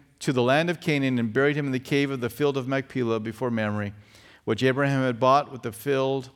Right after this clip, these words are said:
from Ephron the Hittite as property for a burial place.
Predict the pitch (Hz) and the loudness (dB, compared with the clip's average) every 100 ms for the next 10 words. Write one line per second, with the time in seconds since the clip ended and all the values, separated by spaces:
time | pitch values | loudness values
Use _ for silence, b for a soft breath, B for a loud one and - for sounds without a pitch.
0 | _ b b b b b - 113 123 143 | _ b b b b b -6 -4 2 0
1 | - 143 131 120 139 147 131 135 107 117 | 2 0 0 -2 0 2 2 2 -2 -10
2 | 107 - 135 131 135 131 143 135 120 113 | -8 0 0 0 -4 -4 -4 -2 0 0
3 | 107 107 110 104 107 | 0 -2 -6 -6 -6